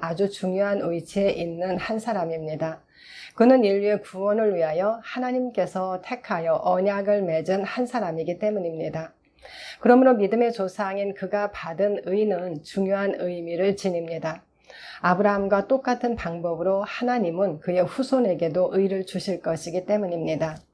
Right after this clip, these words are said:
사 장은 전체가 아브라함에 대한 이야기입니다. 사 장의 앞부분은 두 가지 질문으로 믿음의 조상 아브라함의 의와 할례의 관계를 말하고 이어서 믿음의 의로 말미암은 세상의 상속자에 대한 말씀이 있습니다.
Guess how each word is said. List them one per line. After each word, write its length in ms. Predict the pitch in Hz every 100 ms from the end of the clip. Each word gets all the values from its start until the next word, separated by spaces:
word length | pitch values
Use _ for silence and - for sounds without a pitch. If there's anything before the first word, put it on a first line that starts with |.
| _ _ - - - -
사 200 | - 269
장은 260 | 277 277 269
전체가 800 | 226 202 - 196 196 196 -
아브라함에 460 | 165 180 202 190 185
대한 280 | 170 180 190
이야기입니다. 960 | 175 170 175 180 208 175 160 160 165 - _ -
사 200 | - 269 254
장의 200 | 262 254
앞부분은 560 | 170 202 180 190 190
두 160 | - 196
가지 300 | 214 208 220
질문으로 680 | 190 190 196 185 160 165 165
믿음의 400 | 185 196 226 214
조상 440 | 180 165 185 185
아브라함의 540 | - 165 175 196 202 196
의와 500 | 165 156 170 220 233 - -
할례의 520 | - 254 240 240 240
관계를 560 | 240 185 170 165 185 196
말하고 600 | 165 165 160 151 160 - _ _
이어서 460 | 185 190 185 220
믿음의 440 | 185 180 190 220 220
의로 420 | 175 175 180 190
말미암은 680 | 160 156 190 202 180 165 170
세상의 500 | 247 226 220 208 208
상속자에 880 | - 247 233 247 240 - 170 185 185
대한 320 | 160 170 175
말씀이 480 | 143 160 - 180 196
있습니다. 600 | - 170 156 147 151